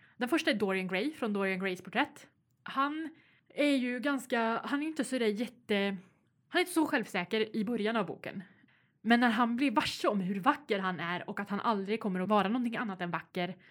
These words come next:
då blir han ett monster. Alltså, han är ju fruktansvärd. Han gör sjuka saker för han inser, liksom, att hans liv kommer bli så långt för hans kropp kommer aldrig någonsin att liksom gå igenom det här åldrandet. Och det är liksom, han, han blir ju hemsk helt enkelt.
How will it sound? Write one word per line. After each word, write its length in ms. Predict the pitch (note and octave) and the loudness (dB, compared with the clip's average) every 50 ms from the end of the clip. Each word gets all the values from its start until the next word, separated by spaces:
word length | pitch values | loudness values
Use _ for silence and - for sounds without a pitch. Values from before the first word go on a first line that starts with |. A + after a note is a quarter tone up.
| - _ _ _ _ _ _ _ _ _ _ | -20 _ _ _ _ _ _ _ _ _ _
då 100 | A#3 A3 | -2 2
blir 180 | C4+ F4+ F4 C4 | 4 4 4 4
han 140 | A3+ A3+ | 4 2
ett 100 | G3 F3 | 2 2
monster. 460 | F#3 A#3+ C#4+ G3+ - - G3+ - - - | 2 0 0 -2 -4 -6 -6 -6 -6 -4
Alltså, 200 | - A3+ F#3+ A3 G3+ G3 G3 F#3+ F#3+ | -6 -4 0 2 2 2 4 2 2
han 180 | E3 F#3+ G3 C4 | 2 0 0 -2
är 40 | D4+ | -2
ju 60 | - | -2
fruktansvärd. 640 | - C#4+ - - - G3 G3 - - - - E3 - - _ _ _ _ - | -4 -6 -6 -6 -8 -8 -4 -2 -2 -2 -2 -6 -12 -20 _ _ _ _ -4
Han 220 | G#3 A#3+ A#3+ B3+ | -2 -2 0 2
gör 380 | C4+ A#3+ A3+ A3 G#3+ G#3+ G#3+ F#3 | 2 4 4 4 4 2 2 0
sjuka 440 | - - F4 D#4 G#3+ G3 - D4+ | -2 -2 -2 -2 -2 -2 -2 -2
saker 480 | D4 - C#4 G3+ F#3 - F#3+ F#3+ G3 F#3+ - - - _ _ | 2 2 2 2 2 0 -2 -2 -2 -2 -4 -12 -20 _ _
för 100 | - B3 | -6 -6
han 100 | A#3 B3 | -4 -2
inser, 340 | C4 A#3 G3+ - - A#3 - | -2 -4 -2 -2 -2 -2 -2
liksom, 180 | - - A#3+ B3 | -4 -6 -6 -4
att 60 | B3 | -4
hans 180 | B3+ A#3+ A#3+ | -4 -2 0
liv 120 | C#4+ D4 B3 | 0 0 0
kommer 200 | C#4 A#3 G#3+ G#3 | 0 -2 -2 0
bli 140 | G3 G#3 F#3 | 0 -2 -2
så 100 | G#3 G#3+ | 0 0
långt 280 | C4+ E4+ C#4 G#3+ G#3 | 0 0 -2 -6 -6
för 60 | - | -4
hans 140 | G#3 G#3 G#3 | -6 -6 -6
kropp 240 | - - A#3+ A#3+ - | -6 -8 -8 -8 -8
kommer 200 | - G#3 G3+ - - | -10 -10 -10 -6 -4
aldrig 360 | A#3+ A3+ G3+ F#3+ F#3 G3+ G3 | -4 -2 -2 -4 -6 -6 -4
någonsin 500 | G#3 G3+ G3 F3 - - F#3 F3+ F3+ E3+ - _ _ _ _ _ | -4 -6 -6 -8 -6 -6 -6 -6 -6 -8 -12 _ _ _ _ _
att 100 | - G#3+ | -6 -4
liksom 340 | G3 G3 - G3+ F#3+ F#3 F3+ | -4 -4 -4 -6 -6 -6 -2
gå 120 | F#3+ G#3 G3+ | 0 2 2
igenom 460 | G3 F3+ G#3+ G3 G3 F#3+ G3 G3+ G3+ | 2 0 -2 -2 -2 -4 -4 -6 -6
det 60 | G3+ | -6
här 120 | G3 - - | -6 -6 -4
åldrandet. 800 | A#3+ B3 G#3+ G3 F3+ G#3 G3+ G#3+ B3+ D4 C#4 - - - - - _ _ | -4 -4 -4 -4 -2 -2 0 0 0 -2 -4 -8 -12 -18 -20 -20 _ _
Och 100 | - B3+ | -6 -4
det 60 | A#3 | -2
är 80 | C4 B3+ | -2 -2
liksom, 280 | B3 B3 - A3+ G#3+ G#3+ | -2 -4 -4 -6 -6 -6
han, 220 | - - B3+ A#3+ - | -6 -6 -6 -6 -6
han 160 | A3+ B3 A#3+ | -6 -6 -4
blir 100 | A3+ A3+ | -4 -6
ju 300 | G#3 G#3+ A3 A3 G#3+ G#3+ | -4 -2 -2 0 0 0
hemsk 380 | F3 A3 D#4 E4+ A3+ - - - | 0 0 -2 -2 -6 -10 -6 -6
helt 140 | G3 F3+ | -6 -6
enkelt. 300 | F#3+ E3 D3+ - - - | -6 -10 -10 -14 -16 -20